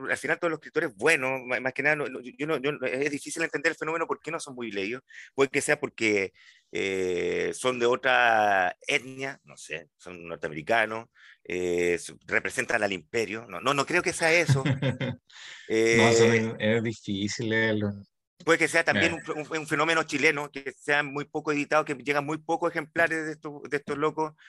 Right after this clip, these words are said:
Speaker 1: acá a Chile, eh, y, y se van rápido, no son reeditados, no sé. Acá en Chile, por lo menos, no, no, no vuelven a publicarlo. Eh, no sé cuál es el fenómeno real de, de por qué grandes escritores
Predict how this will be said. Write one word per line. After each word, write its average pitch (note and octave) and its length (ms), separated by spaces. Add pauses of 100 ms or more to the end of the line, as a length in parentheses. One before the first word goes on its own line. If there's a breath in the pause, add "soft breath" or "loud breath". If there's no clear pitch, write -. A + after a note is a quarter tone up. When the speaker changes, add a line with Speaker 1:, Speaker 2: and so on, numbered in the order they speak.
(120)
Speaker 1:
acá C#3 260
a C3+ 60
Chile, D3 380 (480 soft breath)
eh, G2 1300
y, D#2 200
y G#2+ 60
se - 120
van B2+ 160
rápido, C#3+ 440
no C3 80
son C3+ 160
reeditados, C#3+ 460
no B2+ 100
sé. D3 280 (340)
Acá A#2+ 220
en A#2+ 100
Chile, A#2+ 220
por G2+ 120
lo G#2+ 60
menos, A2+ 240
no, A2 140
no, A2 120
no A2 100
vuelven B2+ 280
a B2 40
publicarlo. B2+ 680 (600 soft breath)
Eh, G2 460 (1400)
no B2+ 220
sé D#3+ 180
cuál D#3+ 180
es D#3+ 100
el D3+ 80
fenómeno C#3 460
real C3 300
de, A#2 200
de A2 140
por G#2 200
qué E3 360
grandes D#3 300
escritores D3+ 560